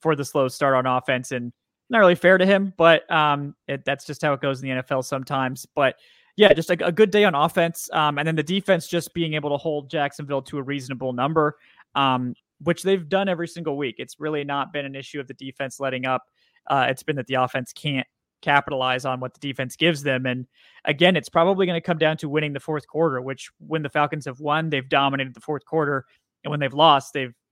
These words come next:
not been able to do anything in the fourth quarter. So this is a team that's gonna try to wear you down over the course of the game and then try to, to open up a lead late. Um, so really the key is, you know,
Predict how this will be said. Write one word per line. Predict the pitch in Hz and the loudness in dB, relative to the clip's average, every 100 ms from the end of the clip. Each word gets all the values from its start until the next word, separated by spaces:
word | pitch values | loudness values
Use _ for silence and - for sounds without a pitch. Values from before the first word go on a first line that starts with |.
| _ | _
not | 160 143 - | -2 0 -2
been | 143 | -4
able | 139 131 | -6 -8
to | 135 | -4
do | 170 240 | 0 2
anything | 151 131 139 | 2 -2 -4
in | 127 | -6
the | |
fourth | 120 143 127 | -6 -6 -6
quarter. | 151 135 139 | -6 -6 -8
So | - 156 131 _ _ _ - | -2 -2 -2 _ _ _ -6
this | 160 | -6
is | 170 | -6
a | 208 | -6
team | 202 190 | -2 -2
that's | 170 | -2
gonna | - 160 | -4 -4
try | - 151 | 2 2
to | 139 | 2
wear | 139 143 | 0 0
you | 131 | 0
down | 123 123 143 175 - _ _ | 0 0 -2 -4 -10 _ _
over | 143 131 | -10 -10
the | |
course | 127 143 131 | -8 -8 -8
of | |
the | 143 | -8
game | 127 135 175 208 - | -4 -4 -4 -6 -10
and | 151 | -10
then | 139 | -8
try | 135 156 139 | -4 -2 0
to, | 127 | 0
to | 120 - - | -4 -6 -2
open | 165 151 143 | -2 -2 -2
up | 139 | -2
a | 135 | -4
lead | 127 131 139 135 | -6 -6 -8 -6
late. | 135 170 220 - _ _ _ _ - | -2 -2 -4 -14 _ _ _ _ -4
Um, | 147 147 147 147 - _ - | -2 0 -2 -8 -16 _ -10
so | 170 156 | -4 0
really | 170 170 | 2 0
the | 151 | -2
key | - 160 | -6 -4
is, | 156 143 | -4 -4
you | 147 | -6
know, | 131 | -8